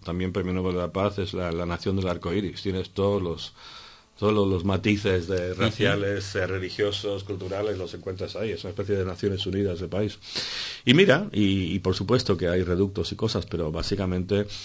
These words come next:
Speaker 1: es un país muchísimo más sano que cuando yo llegué hace veinte años, y en un país en el que, más allá de cuestiones económicas, la mayoría negra ha logrado una dignidad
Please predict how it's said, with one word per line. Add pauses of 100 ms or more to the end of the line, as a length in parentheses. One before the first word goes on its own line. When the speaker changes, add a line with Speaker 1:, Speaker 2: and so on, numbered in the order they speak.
(200)
Speaker 1:
es
un
país
muchísimo
más
sano (560)
que
cuando
yo
llegué
hace
veinte
años,
y
en
un
país
en
el
que, (480)
más
allá
de
cuestiones
económicas,
la
mayoría
negra
ha (420)
logrado
una
dignidad